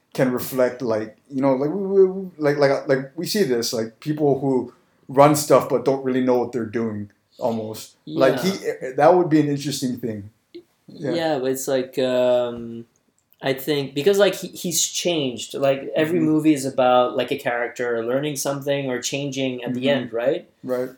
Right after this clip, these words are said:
Speaker 2: But, like, if you did a second Joker movie, I don't know if he's the one to, like, go through that change
Speaker 1: Mm-hmm.
Speaker 2: cycle. It would have to maybe be based on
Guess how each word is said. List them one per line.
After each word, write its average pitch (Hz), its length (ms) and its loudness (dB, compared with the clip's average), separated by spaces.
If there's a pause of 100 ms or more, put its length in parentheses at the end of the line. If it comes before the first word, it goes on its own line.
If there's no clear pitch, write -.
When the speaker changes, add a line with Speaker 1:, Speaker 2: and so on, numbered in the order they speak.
(100)
Speaker 2:
But, 143 420 6
like, 143 500 2
if 147 200 -2
you 156 80 -2
did 160 140 0
a 147 60 0
second 139 400 0
Joker 131 320 -2
movie, 120 420 -4
I 113 140 -2
don't 131 140 0
know 139 100 -2
if 131 120 -4
he's 151 720 -4
the 143 220 -4
one 139 440 0
to, 135 140 -4
like, 123 440 -4 (300)
go 135 200 0
through 135 220 -8
that 127 440 0
change 127 280 -6
Speaker 1:
Mm-hmm. 127 40 -6
Speaker 2:
cycle. 165 380 -2
It 151 60 0
would 120 120 -2
have 117 180 -4
to 117 240 -10 (100)
maybe 123 340 -8
be 120 140 -10
based 117 340 -10
on 117 420 -10